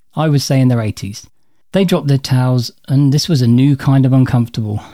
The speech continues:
Talk about night and day, and we all looked away politely. When I looked back after hearing a loud grunt, the husband was knelt on the floor with his arse in the air and leaning on his arms where you would normally sit on the bench.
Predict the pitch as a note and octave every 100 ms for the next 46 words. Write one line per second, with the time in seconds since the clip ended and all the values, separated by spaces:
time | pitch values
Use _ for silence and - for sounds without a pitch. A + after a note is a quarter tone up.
0 | - - E3 F3+ E3 D#3+ C3 C#3+ A#2+ B2
1 | A#2 B2+ G#2+ A#2 - _ _ _ A#2 B2
2 | D#3+ D#3+ D3+ - D3 C#3+ C#3 C3+ C3 A#2+
3 | A2+ A2+ - - _ _ _ _ _ -
4 | E3+ G#3 F3+ F3 - B2 - C3+ - C3+
5 | C3+ C3 B2 B2 A#2+ A2+ C#3 G#2 - -
6 | - _ - C3+ F#3+ - C#3 A#2+ C3 D#3+
7 | D#3+ D3+ - A#2 A2+ A2 - C#3 C#3+ E3
8 | D#3 - A2+ A2 G2+ G2 _ - B2+ D#3+
9 | D#3+ D3 D3 C3+ A2 A2+ A#2+ - B2+ B2
10 | B2 A#2+ A#2 A#2 A#2 A#2+ A#2+ A2+ A#2 D#3+
11 | F#2+ -